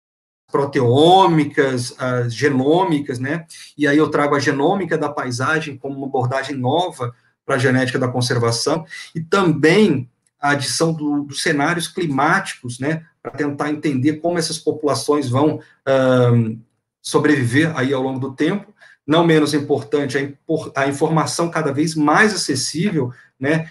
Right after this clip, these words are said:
O, o Biosaber faz esse trabalho, que é o de popularizar a ciência, eu acho isso muito importante,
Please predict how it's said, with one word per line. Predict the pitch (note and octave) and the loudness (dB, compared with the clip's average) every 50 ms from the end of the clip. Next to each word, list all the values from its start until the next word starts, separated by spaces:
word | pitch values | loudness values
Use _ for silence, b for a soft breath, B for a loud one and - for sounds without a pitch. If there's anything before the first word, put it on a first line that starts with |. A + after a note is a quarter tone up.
| B B B - | B B B -8
O, | C3 C3+ C3+ C3 C3 C3+ | -6 -4 -4 -4 -2 0
o | A#2+ | 0
Biosaber | B2 D3+ D#3 D#3 D#3 - C3 A#2+ B2 D3 D3 | 4 4 4 4 4 2 0 0 2 0 0
faz | D3 - - - E3 E3+ F3+ F3 D#3+ D3 | 0 -2 0 2 4 4 4 4 2 0
esse | C#3 - - | -2 -4 -2
trabalho, | - C3 B2 A#2+ A2+ B2+ C#3+ D#3+ D#3+ D#3 D3+ | -2 0 0 0 0 0 -2 0 0 -2 -4
que | - - C#3 | -2 -2 -2
é | C3 | -2
o | C3+ B2+ | -2 -4
de | B2 | -8
popularizar | - - D#3+ D#3 - D#3 D3 C3+ C3 B2 A2+ B2+ C#3+ E3 E3+ | -4 -4 -4 -2 0 0 0 2 0 -2 0 0 2 2 2
a | D3 | 2
ciência, | - - - B2+ B2 C3 C3 B2 - - C#3 C3+ B B B B B B | 0 -4 -2 0 0 0 0 0 -2 -4 -6 -8 B B B B B B
eu | C3+ C3+ C3 | 0 0 2
acho | C#3+ C#3+ - - D3+ | 2 0 0 0 0
isso | D3 - D3 | 0 0 -2
muito | C#3 C#3+ D#3 F#3 G3+ G3 F3 | 0 2 4 4 2 2 0
importante, | D#3+ D#3+ - B2+ B2 B2 - C#3 D3 E3+ F#3 F#3+ - - _ | -4 -2 -2 -2 -2 -2 -4 -2 -2 -2 -2 -4 -10 -18 _